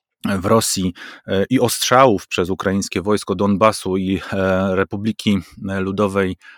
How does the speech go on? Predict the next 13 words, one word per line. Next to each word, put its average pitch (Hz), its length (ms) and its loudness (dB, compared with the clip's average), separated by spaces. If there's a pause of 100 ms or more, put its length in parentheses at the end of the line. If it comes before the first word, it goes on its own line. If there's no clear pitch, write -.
(100)
Donieckiej, 101 680 2 (300)
właśnie 98 420 2
i 95 220 -4
Ługańskiej, 101 720 -2 (280)
ale 208 400 0
tak - 160 0
naprawdę, 117 580 2 (240)
e, 95 280 -2 (120)
mamy 101 320 4
wcześniejsze 117 580 0
wydarzenia, 101 500 0
które 95 280 -2
absolutnie 95 580 -2